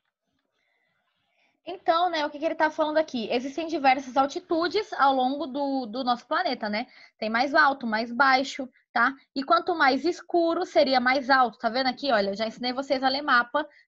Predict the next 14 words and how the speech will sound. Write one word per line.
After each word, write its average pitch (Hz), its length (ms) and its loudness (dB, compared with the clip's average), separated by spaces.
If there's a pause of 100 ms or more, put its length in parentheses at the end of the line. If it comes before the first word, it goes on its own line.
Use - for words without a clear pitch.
Tá 233 100 0
vendo 269 220 0
o 262 80 -8
pico? 285 440 -6 (800)
Quantos 294 520 -2
metros 277 580 -2
quadrados, 247 720 0
quantos 254 260 -4
metros 262 460 -2
de 254 80 2
altura, 269 420 0
né? 202 200 -4
De 262 120 -4
altitude. 214 580 -4